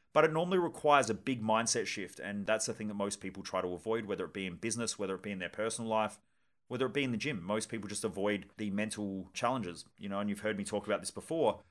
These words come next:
where I'd reached out to a world champion athlete who was the greatest in history in their sport, and they're still competing. And they were having some problems with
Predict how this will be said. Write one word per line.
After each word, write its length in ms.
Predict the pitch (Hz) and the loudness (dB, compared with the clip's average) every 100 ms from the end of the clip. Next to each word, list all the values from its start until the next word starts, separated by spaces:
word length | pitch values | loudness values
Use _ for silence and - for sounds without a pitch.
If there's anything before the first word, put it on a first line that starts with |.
| _ _ | _ _
where 220 | 131 131 | 6 8
I'd 180 | 117 107 | 8 6
reached 240 | 127 123 123 | 4 2 4
out 200 | 117 107 | 4 4
to 280 | 117 107 - | 0 0 0
a 340 | 104 104 101 | 2 0 -2
world 340 | - 110 123 127 | -4 0 2 2
champion 320 | 123 104 104 | -2 0 0
athlete 340 | 113 107 98 | 0 -2 -4
who 100 | 101 | -6
was 200 | 110 92 | -6 -6
the 80 | 101 | -8
greatest 500 | - 104 127 113 - | -2 0 2 0 -2
in 140 | 104 | -6
history 480 | 101 - 135 - 104 | -8 -6 -6 -4 -6
in 180 | 95 92 | -6 -6
their 120 | 95 | -2
sport, 420 | - - 156 87 - _ _ _ | -2 0 0 0 -2 _ _ _
and 120 | 139 | -2
they're 80 | 143 | 0
still 200 | 127 147 | 2 0
competing. 500 | 104 101 107 107 82 - _ _ _ _ _ | -2 -2 -2 -2 -6 -14 _ _ _ _ _
And 240 | 123 123 | 0 4
they 100 | 127 | 4
were 120 | 127 123 | 6 4
having 320 | 120 117 117 | 4 0 0
some 240 | - 110 | 2 2
problems 580 | 101 120 117 120 110 - | 2 0 0 -2 -2 -2
with 460 | 101 98 98 95 | 0 0 0 -4